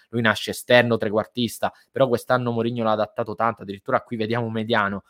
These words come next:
contro il Napoli, a vedere le partite, quando parla di, eh, quando vedete la M di mediano, in realtà ha giocato in una linea a due in quei casi, ecco. Però, eh, Transfermarkt ci dà sempre più o meno, eh, l'idea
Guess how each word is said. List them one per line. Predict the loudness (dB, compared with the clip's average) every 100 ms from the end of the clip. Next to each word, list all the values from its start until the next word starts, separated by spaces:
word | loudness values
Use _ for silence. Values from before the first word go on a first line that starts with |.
| _ _
contro | -12 -8 -6
il | -2
Napoli, | 0 0 0 0
a |
vedere | 0 0 -2
le | -2
partite, | -2 -2 -4
quando | -2 -2 -2 -4 -10 -4
parla | -2 0 0
di, | 0 -4 -4 -4
eh, | -4
quando | -4 -2
vedete | -2 0
la | -2 0 -2
M | -4 -6 -6
di | -8
mediano, | -6 -2 0 0 -2
in |
realtà | -2 -2 2 0
ha |
giocato | 0 -4 -6
in | -6
una | -6
linea | -6 -8
a | -10
due | -10 -10 -10 _ _ _
in | -18
quei | -6 -6
casi, | -4 -8 -8
ecco. | -8 -8 -10 -8
Però, | 4 6 6 -2 -14
eh, | -12
Transfermarkt | -10 -10 -10 -2 0 0 -4 -12
ci | -8
dà | -6
sempre | -6 -6 -6 -6 -8 -8
più | -2 0
o | 2
meno, | 2 2 0 0
eh, | 0
l'idea | -2 0 2 2